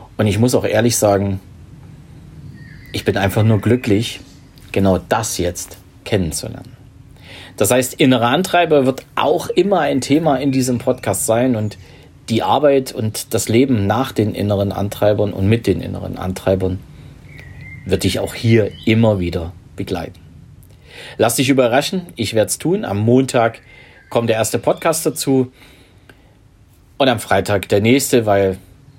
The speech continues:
ich hab drei Tage Ausbildung und ich bin echt gespannt, was mich da erwartet. Das heißt, jetzt sage ich, schöne Grüße aus der Elsteraue und am Montag sage ich dann mal, schöne Grüße aus Lemgo. Also dann, schöne Grüße aus der Elsteraue.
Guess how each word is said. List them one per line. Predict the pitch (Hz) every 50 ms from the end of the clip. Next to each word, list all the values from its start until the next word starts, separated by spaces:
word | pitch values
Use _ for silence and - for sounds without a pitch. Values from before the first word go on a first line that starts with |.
| - - - -
ich | - - 101 107
hab | 107 110 -
drei | - 113 107
Tage | 98 104 101 98 107
Ausbildung | 107 117 120 120 - - 120 113 110 104 104 101 98 107 - -
und | - 104
ich | 98 - -
bin | 107 - - - - - -
echt | - - - - - -
gespannt, | 120 - - 113 104 92 90 85 87 - - - - - - - - - - - -
was | - 101 -
mich | - 104 -
da | - 107 101
erwartet. | 104 98 95 95 92 - - - - - - - - - - - - - - - - - -
Das | 120 104 -
heißt, | 120 113 107 - -
jetzt | 98 95 - 156 - - -
sage | 208 185 185 175 180
ich, | 190 202 202 190 - - - - -
schöne | - - - 147 143 139 135 123
Grüße | 127 127 123 110 117 101
aus | 104 101 -
der | 107 95 101
Elsteraue | 131 156 - - 165 156 - 143 147 143 147 151 - - - - - - - - -
und | - 92
am | 90 85
Montag | 85 95 104 110 - 117 101 101 98 - - - - - - - - - -
sage | 113 120 127 143
ich | 143 -
dann | - 95 87 95
mal, | 87 85 87 98 95 -
schöne | - - - 101 92 85 85
Grüße | - - 90 82 - -
aus | - 123 -
Lemgo. | - 82 80 82 - 64 - - - - -
Also | 117 120 123 143 135
dann, | 120 87 78 - - - - -
schöne | - - - - 151 160 170 160
Grüße | 139 143 139 127 135 110
aus | 123 120 -
der | - 98 95
Elsteraue. | 117 113 - - 113 - 107 107 104 101 101